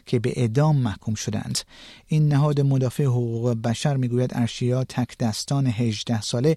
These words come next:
مهدی محمدی فرد نوزده ساله و جواد روحی سی و یک ساله به اتهام محاربه و فساد فی الارض هر کدام به دو بار اعدام محکوم شدند. بنا به آنچه عفو بین‌الملل منتشر کرده، شلاق، شوک الکتریکی، تهدید به مرگ، تجاوز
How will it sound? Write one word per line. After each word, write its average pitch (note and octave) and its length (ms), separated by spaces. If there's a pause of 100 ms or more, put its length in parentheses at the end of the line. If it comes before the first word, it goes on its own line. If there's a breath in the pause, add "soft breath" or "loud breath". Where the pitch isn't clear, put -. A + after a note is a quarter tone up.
(580 loud breath)
مهدی D3 400
محمدی C3 640
فرد D3 340
نوزده B2+ 460
ساله C#3 280
و D3+ 140
جواد B2+ 460
روحی C3+ 480
سی - 260
و A#2+ 60
یک A#2 180
ساله B2+ 280
به - 220
اتهام C#3 480
محاربه A#2 680
و C#3+ 140
فساد A#2 520
فی - 160
الارض C#3+ 420 (380 loud breath)
هر D#3 200
کدام C#3+ 340
به C3 100
دو A#2+ 200
بار A#2+ 300
اعدام C3+ 360
محکوم G#2+ 400
شدند. G#2 480 (760 loud breath)
بنا C#3 180
به C#3 80
آنچه C#3+ 340
عفو C3+ 340
بین‌الملل C3 640
منتشر C3 480
کرده، C#3 440
شلاق، C#3+ 800
شوک - 540
الکتریکی، B2 720
تهدید C3 460
به A#2+ 120
مرگ، C#3 420
تجاوز B2 720